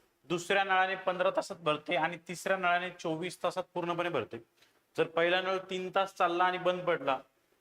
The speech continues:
किंवा बंद केला, त्यानंतर दुसरा नळ पाच तास चालला, तोही बंद के-, पडला,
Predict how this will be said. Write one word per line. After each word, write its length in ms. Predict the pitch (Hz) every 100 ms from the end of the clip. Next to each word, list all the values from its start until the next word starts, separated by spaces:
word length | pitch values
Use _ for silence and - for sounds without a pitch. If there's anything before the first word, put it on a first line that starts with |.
| _ _
किंवा 140 | 175 165
बंद 180 | 180 175
केला, 200 | 165 135
त्यानंतर 300 | 147 160 175
दुसरा 300 | 165 170 185
नळ 220 | 185 185 175 -
पाच 180 | 170 160
तास 100 | 190
चालला, 260 | - 180 180 180
तोही 140 | 185
बंद 260 | 180 175 170
के-, 100 | 160
पडला, 340 | 156 131 131